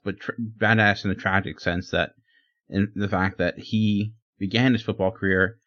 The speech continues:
after, you know, the death of his brother. It, it kind of, seeing his brother being killed by a drunk driver is what inspired him to kinda get out there and use that pain to become an athlete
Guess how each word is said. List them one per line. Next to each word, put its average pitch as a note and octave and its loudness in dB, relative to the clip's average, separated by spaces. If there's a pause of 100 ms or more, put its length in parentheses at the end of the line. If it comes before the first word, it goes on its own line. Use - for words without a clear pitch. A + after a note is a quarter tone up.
(280)
after, F#2 -2 (380)
you E2+ -10
know, E2 -6
the F#2 2
death F#2+ 0
of F#2+ -12
his E2+ -8
brother. E2 -4
It, F2 -8
it D2+ -6
kind F#2+ 2
of, F2+ -2
seeing F#2+ 2
his F2+ 0
brother F#2+ 2
being F2 -2
killed F#2 0 (440)
by F#2+ 4
a F#2+ 6
drunk F#2+ 2
driver F2+ 0
is F2 0
what E2 -4
inspired F2+ 2
him F#2 0
to F2+ -2
kinda F2+ 0
get F#2 0
out F2+ 2
there F2+ 2
and F#2 -2 (320)
use G2 2
that F#2 0
pain F2+ -2
to E2 -4
become F2+ 0 (420)
an F#2 -4
athlete F#2+ -4